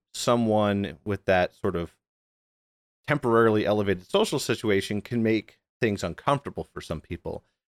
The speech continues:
And so you'll get a lot of these icebreaker questions, which honestly, maybe even is the fire real, could very well fit in that category.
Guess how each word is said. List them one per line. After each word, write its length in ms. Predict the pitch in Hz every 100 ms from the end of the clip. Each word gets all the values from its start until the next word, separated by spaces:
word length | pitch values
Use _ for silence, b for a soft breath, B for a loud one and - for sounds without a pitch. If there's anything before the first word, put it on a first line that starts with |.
| -
And 120 | 107
so 140 | -
you'll 200 | 113 139
get 200 | 135 135
a 40 | 143
lot 240 | 120 107
of 40 | 104
these 180 | 92 -
icebreaker 480 | 110 113 - 107 98
questions, 480 | - 98 - 98 -
which 180 | 120 _
honestly, 340 | 165 208 -
maybe 260 | 131 156 196
even 300 | 143 135 131 -
is 140 | 123
the 100 | 110
fire 320 | - 110 98
real, 460 | 90 104 95 87 80
could 160 | 123 101
very 240 | 107 110
well 400 | 101 98 92 87 _ _ _ _ _
fit 200 | 156 -
in 100 | 117
that 200 | 98 -
category. 720 | - 139 131 107 92 92 90